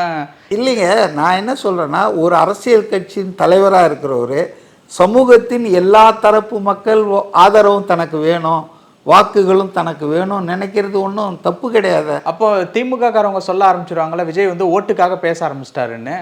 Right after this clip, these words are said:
Speaker 1: இல்லையே, எ-, நான் என்ன விசாரிச்சதுல பார்த்தீங்கன்னா, இந்த நோன்பு திறப்பு ரம்ஜானுக்காக இப்ப அவரு வந்து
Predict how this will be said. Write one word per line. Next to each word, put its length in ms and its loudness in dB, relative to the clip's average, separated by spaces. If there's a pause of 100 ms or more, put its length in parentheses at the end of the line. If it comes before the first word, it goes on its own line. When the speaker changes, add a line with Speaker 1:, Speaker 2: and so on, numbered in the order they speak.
(260)
Speaker 1:
இல்லையே, 320 2 (480)
எ-, 200 -2
நான் 400 6
என்ன 340 2
விசாரிச்சதுல 880 2
பார்த்தீங்கன்னா, 640 0 (320)
இந்த 280 0
நோன்பு 520 0
திறப்பு 400 0
ரம்ஜானுக்காக 1080 0 (320)
இப்ப 280 -2
அவரு 360 2
வந்து 560 -4